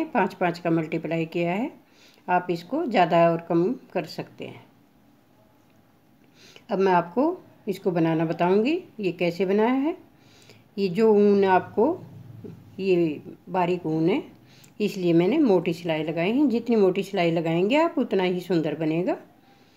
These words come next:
ये देखिए, मैंने आठ नंबर की सिलाइयों से बनाया है और ये बहुत ही सुंदर बन रहा है। अब मैं आपको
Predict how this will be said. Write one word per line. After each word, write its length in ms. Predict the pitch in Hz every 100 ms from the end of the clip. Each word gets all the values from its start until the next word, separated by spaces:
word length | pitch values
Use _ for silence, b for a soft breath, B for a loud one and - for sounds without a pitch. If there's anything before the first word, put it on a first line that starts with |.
| b b _ -
ये 120 | 170
देखिए, 380 | 165 160 214 262
मैंने 220 | 254 180
आठ 240 | 175 170 180
नंबर 240 | 165 160
की 120 | 165
सिलाइयों 400 | 165 175 160 170
से 140 | 165 170
बनाया 360 | 160 160 165 180
है 160 | 240 - - _ b b b b _
और 120 | 180
ये 100 | 165 165
बहुत 320 | 160 165 170
ही 60 | 165
सुंदर 320 | 160 165 160
बन 220 | 170 170
रहा 120 | 185
है। 260 | 220 339 - _ _ b b b b _ _ _ 208
अब 100 | 220
मैं 200 | 233 214
आपको 380 | 190 - 226